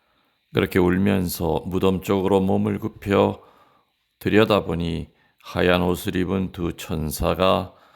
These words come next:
앉아 있었다. 한 천사는 예수님의 시신이 놓였던 자리 머리맡에, 다른 천사는 발치에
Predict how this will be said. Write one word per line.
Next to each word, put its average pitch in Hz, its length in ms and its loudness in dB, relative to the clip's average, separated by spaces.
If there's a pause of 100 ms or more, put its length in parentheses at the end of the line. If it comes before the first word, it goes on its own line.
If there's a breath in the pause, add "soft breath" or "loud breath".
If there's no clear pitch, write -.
(340 soft breath)
앉아 90 400 0
있었다. - 600 -4 (1500)
한 113 220 4
천사는 113 540 2
예수님의 107 520 2
시신이 95 640 -2
놓였던 87 480 0
자리 80 320 -4
머리맡에, 80 1000 -4 (500)
다른 90 320 -2
천사는 110 600 -2
발치에 90 800 -4